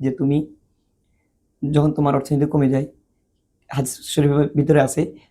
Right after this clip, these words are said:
যে তুমি হজ করো, উমরা করো, তুমি বিয়ে শাদী করো, তাই না? আসলে বাস্তবে এমনই, তুমি তো জানো আমার মুরব্বিকে।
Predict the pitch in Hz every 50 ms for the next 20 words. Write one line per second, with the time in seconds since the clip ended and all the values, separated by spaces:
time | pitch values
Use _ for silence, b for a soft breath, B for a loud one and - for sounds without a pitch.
0 | B - 135 139 139 - 139 139 127 123 139 143 - - 139 - 123 127 - _
1 | _ _ _ _ _ - 156 147 151 139 - 147 131 127 120 - b b b b
2 | b b b - 147 143 143 139 135 139 143 143 151 139 139 135 135 127 123 131
3 | - - _ - 196 214 202 151 131 - _ _ _ _ _ _ _ _ _ _
4 | _ _ _ _ _ _ _ _ _ _ _ _ _ _ _ _ _ _ - -
5 | 147 - 202 170 156 135 - - 180 175 147 139 139 131 123 120 - - _ _
6 | _ _ _ - - 151 135 139 139 143 143 139 139 139 143 151 143 131 139 131
7 | - -